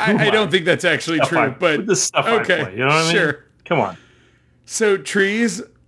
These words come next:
Speaker 2: at the risk of tempting you to play this game again, which I hope you never do, um, I'm now six hours into this game.
Speaker 1: Okay.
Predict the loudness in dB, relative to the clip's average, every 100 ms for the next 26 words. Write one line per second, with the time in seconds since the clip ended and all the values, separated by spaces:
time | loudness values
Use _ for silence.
0 | _ -2 0 0 0 -2 -2 -2 -4 -4
1 | -6 -2 -2 0 -2 -2 0 0 0 -4
2 | 0 0 2 -2 -2 -2 -2 -2 -2 -2
3 | -2 0 0 0 -2 0 0 -2 -2 -4
4 | -6 -10 _ _ _ -6 -2 0 0 0
5 | -4 -8 _ -20 -18 -12 -14 -14 _ _
6 | _ _ _ _ _ -2 0 0 0 -2
7 | 0 0 2 2 0 -2 -4 -6 -8 -10
8 | -16 _ _ _ _ _ _ _ _ _
9 | _ _ _ _ _ _ _ _ -20 -14
10 | -2 0 0